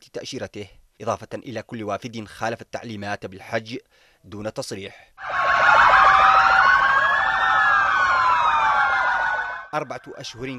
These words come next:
كانت مدة المهلة التي حددتها الحملة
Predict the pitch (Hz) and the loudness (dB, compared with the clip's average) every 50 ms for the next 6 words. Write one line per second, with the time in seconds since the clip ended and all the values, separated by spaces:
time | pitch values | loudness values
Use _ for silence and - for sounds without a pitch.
0 | - - 127 120 123 123 - 127 123 120 123 120 - 127 117 117 117 123 117 117 | -10 -10 -10 -10 -10 -10 -12 -12 -12 -12 -12 -12 -12 -12 -12 -10 -10 -10 -10 -8
1 | 120 117 - - 104 101 107 - - 120 - 113 110 117 107 123 - - 135 127 | -10 -10 -12 -12 -12 -12 -12 -14 -14 -16 -16 -12 -12 -12 -12 -12 -14 -14 -16 -12
2 | - - 117 101 101 101 104 | -10 -10 -10 -8 -10 -10 -12